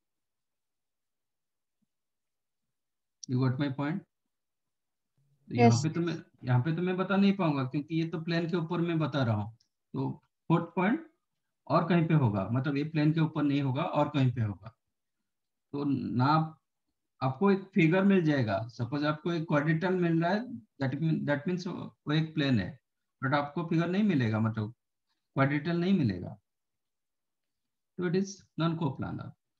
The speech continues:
Speaker 1: तो four points, using four points you can draw three vectors। Suppose A, B, C, D, four points are there। तो ये चारों को point ज्वाइन करके आपको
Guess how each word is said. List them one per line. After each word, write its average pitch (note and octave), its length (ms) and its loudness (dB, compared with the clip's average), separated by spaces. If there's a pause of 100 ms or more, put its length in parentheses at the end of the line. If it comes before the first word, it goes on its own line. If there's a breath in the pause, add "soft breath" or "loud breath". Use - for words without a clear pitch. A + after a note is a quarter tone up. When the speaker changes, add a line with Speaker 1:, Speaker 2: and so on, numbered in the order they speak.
(260)
Speaker 1:
तो D#3+ 60 0 (180)
four F#3 240 2
points, D3 380 4
using F3+ 340 2
four E3 240 2
points F3+ 260 2
you D#3+ 140 -2
can D#3+ 240 2
draw D#3+ 160 0 (380)
three D#3+ 180 4
vectors। E2+ 420 -6 (360)
Suppose B2+ 340 -4 (100)
A, C3+ 140 0
B, C3+ 200 0
C, B2+ 300 0
D, A2+ 60 2 (240)
four B2 200 -2
points A2+ 320 -2
are A2 160 -2
there। A2 180 0 (2500)
तो C3 180 -2
ये D3 260 0 (580)
चारों B2+ 280 2
को D#3+ 180 -2
point C#3 320 -2 (200)
ज्वाइन C3+ 260 2
करके C3 360 -4 (760)
आपको B2+ 300 -6